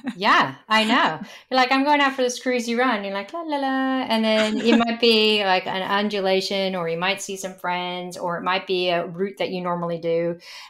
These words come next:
Speaker 1: And suddenly you're picking it up and you don't really realize it. So I always tell people, you wanna be embarrassingly slow so power walkers can pass you. And there is no shame in that, because you have your agenda where you're going out to do easy,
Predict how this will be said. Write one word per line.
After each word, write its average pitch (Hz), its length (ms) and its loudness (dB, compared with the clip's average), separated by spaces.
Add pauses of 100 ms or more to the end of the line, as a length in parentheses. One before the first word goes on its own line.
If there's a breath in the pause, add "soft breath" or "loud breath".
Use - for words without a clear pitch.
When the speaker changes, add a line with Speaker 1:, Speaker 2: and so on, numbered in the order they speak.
Speaker 1:
And 180 140 -4
suddenly 180 400 -4
you're 165 120 -2
picking 160 320 -10
it 160 80 -10
up 185 160 -2
and 151 80 -10
you 147 60 -8
don't 160 160 -8
really 147 220 -10
realize 185 440 -4
it. - 280 -10 (520 loud breath)
So 170 340 -2
I 175 300 2
always 175 280 -2
tell 160 180 -4
people, 160 580 -6
you 196 140 -6
wanna 185 240 -4
be 165 420 -10
embarrassingly 160 920 -6
slow 151 400 -10
so 160 240 -8
power 160 320 -4
walkers 156 400 -8
can 180 180 -12
pass 151 360 -8
you. 320 220 -2 (460 soft breath)
And 180 200 -2
there 175 120 -2
is 220 160 -2
no 170 120 -4
shame 139 320 -8
in 147 120 -16
that, 143 180 -16 (120)
because 175 340 -6
you 185 160 -2
have 190 220 0
your 170 260 0
agenda 151 500 -6
where 151 160 -10
you're 151 200 -14
going 165 360 -4
out 151 280 -8
to 156 120 -14
do 156 400 -8 (280)
easy, 214 520 -2